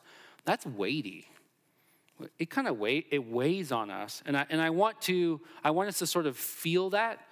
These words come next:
a little bit. It should weigh on us. We should grieve our sin because we're so easily deceived, but I don't wanna leave us there.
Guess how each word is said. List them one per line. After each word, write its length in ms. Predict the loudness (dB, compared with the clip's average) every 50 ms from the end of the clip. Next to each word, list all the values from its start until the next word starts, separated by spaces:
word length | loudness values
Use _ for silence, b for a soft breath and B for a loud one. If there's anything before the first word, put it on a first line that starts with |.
| B B B
a 80 | 0 0
little 200 | 0 0 -2 0
bit. 260 | 0 0 0 0 -2 -6 -20 B B B B B B
It 100 | 0 2
should 260 | 2 4 2 2 2
weigh 200 | 4 4 4 4
on 120 | 2 0 -2
us. 160 | -2 -2 -2
We 60 | -2
should 220 | 0 0 -2 -2 0
grieve 340 | 0 2 2 4 4 4
our 140 | 2 2 2
sin 340 | 0 -4 -4 -2 -2 -2 -2
because 240 | -2 0 0 0 0
we're 100 | 0 -2
so 260 | 0 0 0 2 2
easily 320 | 2 0 0 0 0 0
deceived, 520 | 0 0 -2 -2 0 0 0 0 -2 -4 -8 B B B B B
but 100 | 2 2
I 100 | 2 2
don't 220 | 2 0 0 2
wanna 180 | 2 2 2 2
leave 260 | 2 2 0 2 2
us 200 | 0 -2 -2 -4
there. 280 | -8 -8 -8 -8 -14